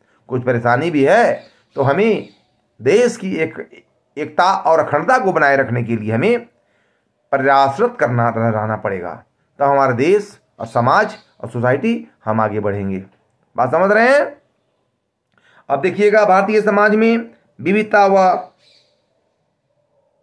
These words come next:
केवल धार्मिक, प्रजातीय, भाषाई व सांस्कृतिक रूप में विधा-, विद्यमान है, यानी प्रजातीय,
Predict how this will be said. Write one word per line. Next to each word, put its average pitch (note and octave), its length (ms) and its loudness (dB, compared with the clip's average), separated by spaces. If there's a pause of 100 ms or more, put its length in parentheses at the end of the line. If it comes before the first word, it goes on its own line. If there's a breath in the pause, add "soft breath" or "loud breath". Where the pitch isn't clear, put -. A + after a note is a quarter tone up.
(340)
केवल A#3+ 340 4 (400)
धार्मिक, A#3+ 640 0 (1600)
प्रजातीय, C4+ 580 2
भाषाई G3 760 2 (240)
व D#3+ 160 2
सांस्कृतिक G3 580 -2
रूप F#3+ 220 0
में F3 340 -4 (380)
विधा-, A#2 320 -4
विद्यमान B2 500 0
है, G2 300 -8 (1400)
यानी A3 120 -4
प्रजातीय, G3 840 0